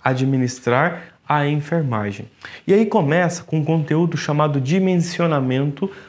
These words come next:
do pessoal de enfermagem. O dimensionamento, caramba,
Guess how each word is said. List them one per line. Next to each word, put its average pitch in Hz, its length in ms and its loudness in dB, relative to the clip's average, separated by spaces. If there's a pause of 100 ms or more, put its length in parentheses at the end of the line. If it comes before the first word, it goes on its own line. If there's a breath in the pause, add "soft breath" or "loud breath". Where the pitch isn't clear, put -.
(100)
do 139 160 2
pessoal 151 800 0
de 135 140 0
enfermagem. 117 760 -2 (520 loud breath)
O 262 100 4
dimensionamento, 131 1120 0
caramba, 131 600 -2